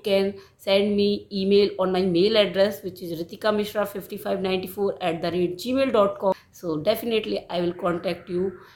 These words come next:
and you can also contact me through my Facebook page, which is Ritika Mishra Podcast. And definitely you can send me a voice message on my Anchor profile, which is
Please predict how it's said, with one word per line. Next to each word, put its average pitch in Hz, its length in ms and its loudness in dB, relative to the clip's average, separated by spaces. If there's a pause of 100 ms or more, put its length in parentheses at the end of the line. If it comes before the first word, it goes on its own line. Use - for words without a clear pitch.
(180)
and 160 420 -2 (400)
you 233 140 -6
can 269 100 0 (180)
also 262 220 0
contact 208 560 -2 (560)
me 196 80 0 (560)
through 190 180 -2
my 185 80 2 (140)
Facebook 202 400 0
page, 208 400 2
which 180 120 -8 (100)
is 175 60 -4
Ritika 190 360 -2
Mishra 185 340 -6
Podcast. 190 500 -8 (720)
And 156 380 -14 (580)
definitely 185 640 -4 (580)
you 190 60 0
can 190 200 -2 (100)
send 180 200 2
me 185 140 2 (100)
a - 20 -2 (120)
voice 190 340 0
message 180 400 -8
on 175 240 -2
my 165 180 -2 (200)
Anchor 220 200 -2
profile, 185 480 -2
which 180 300 -4
is - 80 -20